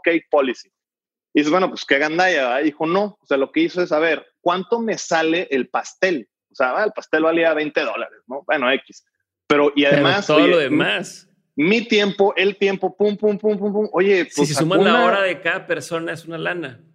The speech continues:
Speaker 1: Sacó una lana y dijo, "Oye, a ver, si este pastel es para darle un reconocimiento personal,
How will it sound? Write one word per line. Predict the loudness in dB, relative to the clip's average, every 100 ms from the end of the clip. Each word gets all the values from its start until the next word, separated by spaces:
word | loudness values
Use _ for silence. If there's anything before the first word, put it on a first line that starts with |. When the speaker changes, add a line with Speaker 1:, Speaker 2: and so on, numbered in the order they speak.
| _ _ _ -8
Speaker 1:
Sacó | -6 0
una | 0 2
lana | 2 2 0 2
y | 2
dijo, | 2 2 0 2
"Oye, | 0 2
a | 0
ver, | 0 -2 -4
si | -4
este | -4 -8
pastel | -4 -6 -2 -2 2 2
es | 0
para | 2 2
darle | 2 0
un | -4
reconocimiento | -4 -2 -2 -2 -2 -2 -2 -4 -2
personal, | -2 -4 -4 -2 0 0 -2 -8